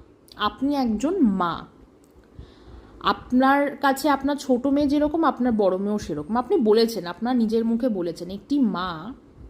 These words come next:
সে নাকি তার বড় মেয়ের জন্মদিন কবে সেটাই ভুলে গেছে। পয়লা মেয়ের জন্ম বড় মেয়ের, সে জন্মদিনটাই সে ভুলে গেছে। বাহ,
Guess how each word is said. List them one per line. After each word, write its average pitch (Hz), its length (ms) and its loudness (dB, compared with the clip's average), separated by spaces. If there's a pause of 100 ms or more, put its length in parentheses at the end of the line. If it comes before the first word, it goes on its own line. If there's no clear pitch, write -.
(220)
সে - 140 -6
নাকি 294 220 0
তার 320 160 2
বড় 226 280 2
মেয়ের 254 220 2
জন্মদিন 233 440 0
কবে 269 180 0
সেটাই 240 260 -4
ভুলে 180 280 -4
গেছে। 151 280 -12 (1700)
পয়লা 214 580 4
মেয়ের 196 320 -4
জন্ম 180 460 -4 (920)
বড় 175 220 0
মেয়ের, 277 180 0 (640)
সে 262 80 -2
জন্মদিনটাই 220 600 0
সে 294 120 -2
ভুলে 190 300 -2
গেছে। 160 320 -10
বাহ, 254 420 6